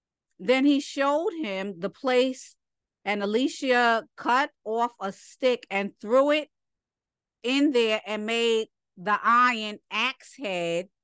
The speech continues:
float. <laughs> More miracles, honey. More miracles. More miracles. Mm-hmm.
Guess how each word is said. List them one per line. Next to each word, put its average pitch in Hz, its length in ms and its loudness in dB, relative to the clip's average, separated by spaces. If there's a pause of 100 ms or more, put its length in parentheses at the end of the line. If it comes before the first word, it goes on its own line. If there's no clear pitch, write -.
(1300)
float. 185 500 -6 (1300)
<laughs> - 180 -18 (680)
More 180 260 -4
miracles, 202 520 -6
honey. 170 320 -4
More 240 340 6
miracles. 247 560 2
More 359 380 4
miracles. 233 800 0
Mm-hmm. 269 880 -4